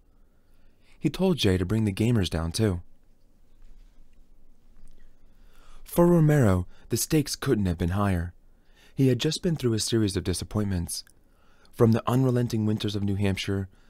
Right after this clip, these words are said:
to his faulty gamble to leave his dream job at Origin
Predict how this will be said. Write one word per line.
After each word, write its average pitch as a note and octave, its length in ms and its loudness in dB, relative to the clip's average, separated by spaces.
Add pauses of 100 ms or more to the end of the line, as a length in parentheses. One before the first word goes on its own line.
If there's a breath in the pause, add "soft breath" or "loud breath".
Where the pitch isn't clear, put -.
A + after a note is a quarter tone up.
(140 soft breath)
to C#3 100 2
his B2+ 100 4
faulty C#3 360 0
gamble B2 360 2
to G2+ 120 -4
leave G2+ 180 0
his G2+ 120 -2
dream A2+ 260 0
job F2+ 260 -4
at F2+ 80 -6
Origin F#2 460 -4